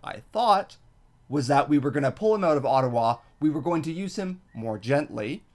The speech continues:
and we have upgraded his quality of teammates, which is, of course, the biggest thing. But I thought we were going to use him as kind of a four-five defenseman, and we were gonna lean a lot more on Barrie, Muzzin,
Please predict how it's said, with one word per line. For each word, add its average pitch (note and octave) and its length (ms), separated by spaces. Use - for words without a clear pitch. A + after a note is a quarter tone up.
and C3+ 140
we D3+ 80
have F3+ 220
upgraded C3+ 400
his A2+ 140
quality G#2+ 380
of G2 80
teammates, G2+ 480
which A2+ 160
is, A#2 140
of G2+ 100
course, - 400
the G#2 80
biggest A2 340
thing. F#2 260
But D#3+ 120
I E3 120
thought G#3 240
we G3+ 40
were E3 140
going E3 220
to D3+ 100
use C3+ 260
him C3 120
as A#2+ 120
kind C3+ 340
of B2+ 260
a A2+ 360
four-five A#2 920
defenseman, D3+ 640
and C#3 100
we C#3 120
were C3+ 120
gonna C#3 220
lean C#3 220
a B2 40
lot A2+ 240
more G#2+ 300
on G2 400
Barrie, C3 540
Muzzin, A2 500